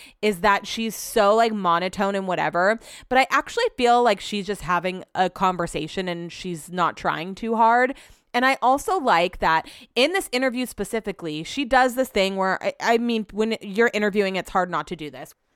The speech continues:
where she would, like, try to finish their thought or be like, "Oh, you mean this?" And they would be like,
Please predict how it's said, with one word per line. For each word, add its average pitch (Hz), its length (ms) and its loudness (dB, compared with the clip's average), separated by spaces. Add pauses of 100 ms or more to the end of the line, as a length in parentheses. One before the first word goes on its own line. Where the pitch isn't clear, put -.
(200)
where 240 120 0
she 311 140 2
would, 311 120 4
like, 269 180 4
try 247 260 4
to 240 260 6
finish 226 320 2
their 190 200 2
thought 233 560 4
or 185 360 2 (360)
be 247 120 0
like, 240 320 4
"Oh, 294 280 6
you 254 180 0
mean 262 240 2
this?" 233 460 6
And 180 260 -2 (320)
they 233 160 2
would 269 140 -2
be 254 120 -4
like, 233 220 2